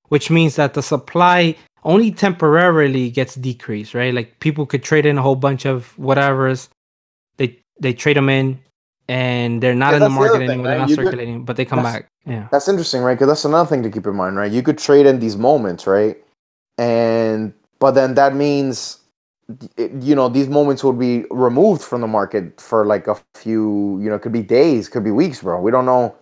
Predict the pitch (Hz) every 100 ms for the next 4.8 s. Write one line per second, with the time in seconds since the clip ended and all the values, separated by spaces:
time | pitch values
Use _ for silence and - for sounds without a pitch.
0 | _ _ _ _ 131 127 127 135 127 120
1 | 135 135 - 156 143 131 127 123 123 117
2 | 120 120 101 113 113 104 95 - _ _
3 | _ _ - 117 110 107 143 156 127 104
4 | 101 95 90 95 - 82 76